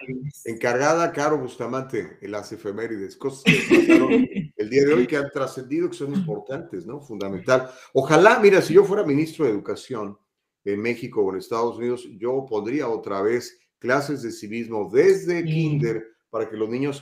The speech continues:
Speaker 2: com-, comprendan, eh, lo que son y sobre todo aprendan a amar a su país. Hoy les están enseñando en las escuelas a odiar a su país, a fijarse en el color de la piel de la gente, en lugar de en el contenido del carácter, como siempre pidió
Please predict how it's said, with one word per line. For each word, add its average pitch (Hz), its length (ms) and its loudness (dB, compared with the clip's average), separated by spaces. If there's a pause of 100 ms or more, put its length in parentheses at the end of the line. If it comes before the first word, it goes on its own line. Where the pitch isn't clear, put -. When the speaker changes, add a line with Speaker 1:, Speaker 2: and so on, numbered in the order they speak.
Speaker 2:
com-, 107 380 -2
comprendan, 123 1040 -4 (260)
eh, 107 280 4
lo 104 180 0
que 107 100 -10
son 139 460 0
y - 60 -8
sobre 113 240 -8
todo 151 260 -2
aprendan 156 580 -4
a 110 80 -6
amar 117 380 -4
a 160 80 -6
su - 220 -18
país. 120 720 -6 (200)
Hoy 151 320 2
les 120 160 -2
están 127 320 -6
enseñando 120 420 -8
en 117 60 -6
las 104 140 -6
escuelas 123 640 -6
a 98 160 -4
odiar 107 460 -4
a 139 80 -6
su 104 160 -16
país, 104 460 -8 (180)
a 95 80 -12
fijarse 139 480 -4
en - 80 -2
el - 140 -8
color 117 460 0
de 101 100 0
la 90 220 -6
piel 120 320 2
de 107 100 -2
la 92 120 -8
gente, 117 480 -6 (160)
en 107 100 -6
lugar 120 300 0
de 110 320 0
en 98 80 -2
el 92 160 -8
contenido 107 640 -2
del 90 140 -2
carácter, 120 500 -6
como 87 240 -8
siempre 135 520 -6
pidió 110 420 -2